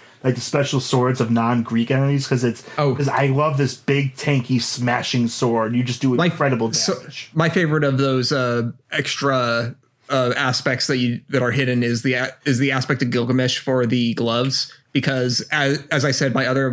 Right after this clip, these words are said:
Speaker 2: Desert Island game is Final Fantasy five, and Gilgamesh is the best character in Final Fantasy.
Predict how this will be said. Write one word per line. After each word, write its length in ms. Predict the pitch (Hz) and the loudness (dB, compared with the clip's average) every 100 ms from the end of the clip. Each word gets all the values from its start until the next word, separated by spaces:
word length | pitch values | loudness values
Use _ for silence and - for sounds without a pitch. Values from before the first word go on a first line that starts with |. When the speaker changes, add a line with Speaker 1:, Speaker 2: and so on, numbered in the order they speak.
| 120 139 | -2 0
Speaker 2:
Desert 260 | 143 131 127 | 0 0 0
Island 300 | 127 131 127 | 0 0 0
game 340 | 131 127 127 120 | 0 0 -2 0
is 560 | 123 120 117 117 123 | 0 0 0 -2 -4
Final 240 | - 135 127 | -4 -2 0
Fantasy 300 | 131 117 131 | -2 0 -2
five, 340 | 123 120 123 | 0 0 2
and 160 | 123 117 | 0 0
Gilgamesh 400 | 127 123 117 - | 0 0 0 -2
is 80 | 117 | -2
the 60 | 120 | -2
best 180 | 117 | 0
character 260 | - 117 131 | -2 -2 0
in 80 | 123 | 0
Final 200 | 131 117 | -2 0
Fantasy. 500 | 123 123 151 131 | -2 -2 -2 -4